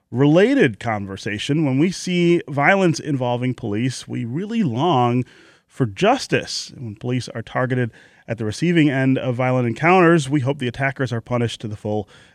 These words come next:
extent of the law. And we especially hope systems are in place to keep bad cops off the streets, because the vast majority of us know that brutal and unscrupulous officers make up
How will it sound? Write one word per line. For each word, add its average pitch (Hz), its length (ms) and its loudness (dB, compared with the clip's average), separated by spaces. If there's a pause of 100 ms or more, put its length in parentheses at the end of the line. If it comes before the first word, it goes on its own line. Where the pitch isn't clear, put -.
extent 107 280 -4
of 101 60 -6
the 104 80 -6
law. 123 440 4
And 123 220 -4
we 123 60 -2
especially 190 380 -2
hope 135 180 2
systems 214 440 -4
are 151 100 2
in 120 60 0
place 120 300 -2
to - 80 -20
keep - 360 -4 (420)
bad 160 640 4
cops - 560 -4 (160)
off 110 460 -2 (100)
the 117 80 -8
streets, - 680 -2
because 113 320 -10
the 107 60 -10
vast 120 300 -4
majority 104 320 -6
of 98 100 -8
us 101 180 -8
know 143 320 4 (340)
that - 120 -10
brutal 135 320 2
and 113 220 -8
unscrupulous 120 800 -4
officers 117 640 -6
make 113 200 -4
up 113 200 -2